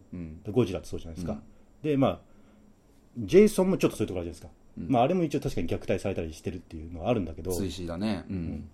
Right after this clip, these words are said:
Speaker 2: でもあんまりもう見境なく殺すっていう
Speaker 1: そうだね。
Speaker 2: 感じで、まあ、佳代子も別に見境なく殺すんだけど、どっちかというとぐちゃっとしてる、ドロッとしてる感じが、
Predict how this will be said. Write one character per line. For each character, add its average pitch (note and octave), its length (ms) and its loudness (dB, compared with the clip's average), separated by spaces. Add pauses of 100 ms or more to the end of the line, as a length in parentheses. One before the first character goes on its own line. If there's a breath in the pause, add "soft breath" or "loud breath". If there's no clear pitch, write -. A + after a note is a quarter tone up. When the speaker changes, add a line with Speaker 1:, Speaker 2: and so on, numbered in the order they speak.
(240)
Speaker 2:
で C#3+ 80 2
も C3+ 80 4
あ - 20 2
ん F3 60 0
ま E3+ 60 2
り E3+ 60 2
も D#3+ 80 4
う G#2+ 40 4
見 G#2+ 100 2
境 E3+ 80 2 (120)
な D#3+ 120 2
く - 100 -14
殺 F#2 160 -2
す - 120 -8
っ - 20 -10
て - 200 -14
い D2+ 40 -10
う D2+ 140 -14 (160)
Speaker 1:
そ - 100 -10
う G#2 60 -8
だ - 100 -16
ね。 G#2+ 100 -4
Speaker 2:
感 F2 140 -8
じ - 80 -20
で、 F2+ 200 -4
ま A2+ 100 -4
あ、 - 40 -10
佳 G#3+ 120 4
代 G3+ 100 8
子 B2+ 160 2
も D3+ 160 4
別 A2 160 2
に G#2+ 60 2
見 A2 80 0
境 - 180 -4
な C#3+ 80 2
く C3+ 80 -6
殺 A2 160 0
す C3 100 -4
ん A2 60 0
だ F2+ 80 -6
け A#2 80 -6
ど、 A#2 60 -2
ど G#2+ 180 -6
っ - 20 -2
ち - 0 -
か - 0 -
と G#3 60 2
い F#3+ 60 2
う - 40 -4
と F2+ 80 -10
ぐ G2 120 -6
ち C3 100 2
ゃ - 20 6
っ - 80 -2
と F#2 100 -4
し - 60 -10
て F#2 80 -10
る、 E2+ 60 -12 (120)
ド A2 120 2
ロ B2 80 2
ッ B2 40 -2
と G2+ 120 -8
し - 40 -12
て - 80 -10
る D2 80 -12
感 E2 200 -10
じ A#2 100 -10
が、 E3+ 220 -2